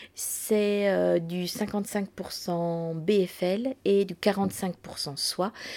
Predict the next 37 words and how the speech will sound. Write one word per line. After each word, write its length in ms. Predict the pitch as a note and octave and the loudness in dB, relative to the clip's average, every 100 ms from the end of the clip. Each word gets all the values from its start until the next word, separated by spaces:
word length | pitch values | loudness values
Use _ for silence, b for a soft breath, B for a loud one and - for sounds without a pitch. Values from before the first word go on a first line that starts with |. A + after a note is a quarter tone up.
| B B - | B B 4
Euh, 120 | G3 | 4
ça 200 | F#3+ A#3 | 6 4
a 60 | A#3 | 4
son 200 | A#3+ A#3 | 4 4
importance 720 | A#3 A#3+ - A3+ B3+ - - B B _ - - | 4 0 0 0 0 -4 -10 B B _ -18 -2
parce 280 | G#3 G3+ - | -2 -2 -8
que 280 | - - G#3+ | -8 2 2
je 140 | G3 | 4
voulais 260 | G3+ G3+ A#3 | 2 2 0
que 60 | - | -2
ce 80 | |
soit 480 | F#3+ - G3+ G#3 G#3 - | -6 -4 -2 -2 -4 -2
un 680 | F#3 F#3 F3+ F3+ F3 F3 E3+ - | -2 0 -2 -4 -4 -6 -8 -10
pull 260 | - G#3+ G3 | 0 2 2
de 100 | F3 | 0
printemps. 500 | - - G3+ - G#3 - _ B B B B B B B | -2 -4 -4 -2 -6 -8 _ B B B B B B B
Et, 460 | D#3 D3 D3 C#3+ C#3 | 0 2 -2 -6 -6
euh, 200 | - - | -4 -4
et, 60 | C#3+ - | -4 -6
enfin 180 | - C#3 | -4 -2
de, 180 | C3 - - - | -4 -14 -18 -6
de 120 | D3+ | 2
demi-saison, 560 | E3+ F3+ - D#3 D3+ A3+ _ | 4 4 4 2 2 -4 _
printemps 400 | - D#3+ F3+ E3+ | -10 -4 0 2
et 140 | D#3 | 2
automne. 420 | D3+ - F#3+ A3+ C4 B B B | 0 4 6 6 6 B B B
Printemps 320 | - F#3+ G3+ G3 E3+ | -2 2 2 0 -6
de 60 | |
par 180 | - D#3+ | -2 2
la 80 | D#3+ | 2
couleur, 480 | - D#3 D#3 A3+ G3+ | 0 2 4 4 0
dont 140 | E3 D3+ | -6 -8
on 40 | |
va 140 | D3 | -8
parler, 420 | - D3+ E3+ D#3 D3+ | -8 -8 -6 -4 -4
euh, 240 | C#3+ - - - - B B - | -6 -8 -10 -14 -16 B B -10
dans 460 | D#3+ D3+ D3 C#3+ | -4 -2 -2 -6